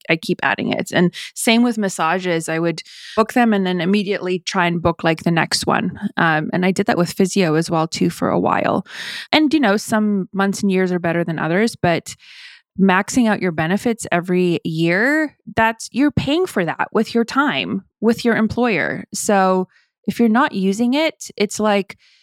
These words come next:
it's like you're taking your hard-earned money, energy, and time and, like, throwing it in the parking lot and setting it on fire. You just, you, you're, you've paid for that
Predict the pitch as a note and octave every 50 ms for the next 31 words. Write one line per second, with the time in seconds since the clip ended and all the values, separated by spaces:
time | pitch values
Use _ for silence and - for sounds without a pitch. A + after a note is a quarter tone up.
0 | _ _ _ _ _ - A3 - - A3 G#3+ - A3 A3 A3 - - A3+ A#3 A3+
1 | - B3+ C4 C4 B3+ C4 C4 B3 - _ - - - F#3+ G3+ A3 G#3 G3+ G3 -
2 | _ _ - - G#3 G#3+ A3+ A3 - - G#3 G#3+ G#3+ G#3+ G#3 - - - G3 G3
3 | F#3+ G3 G3+ G#3+ G#3+ - F#3 G3 G3 G3 - G3+ G3+ G3 F#3 F3+ - F3+ F3 F3
4 | F#3+ G#3+ A3 A3 - - _ _ - G3 G3+ G3 F#3+ F#3 F3+ F#3 F#3 - - -
5 | - G#3 G#3 G#3+ A3+ A#3 A#3+ A#3 A3+ G#3+ G#3+ G#3 G#3+ G#3+ G#3+ - - G3+ G3 F#3
6 | F3+ - E3 F3 - - G#3+ G3 G3 F#3 F3+ E3+ D#3+ - - D3+ C#3+ - - -
7 | - _ _ _ _ _ _ _ _ _ _ _ _ _ _ _ _ - G#3 G#3
8 | F3+ F#3+ A3+ A3 A3 - - - - - - - C3 - - G3+ G#3 G#3+ - -
9 | - - - - F#3 F#3+ G#3+ A3 A3 G3+ - G3 G#3 F#3+ - G#3+ A3+ A3 - -
10 | F#3+ E3 D3+ D3 - - - C#3 -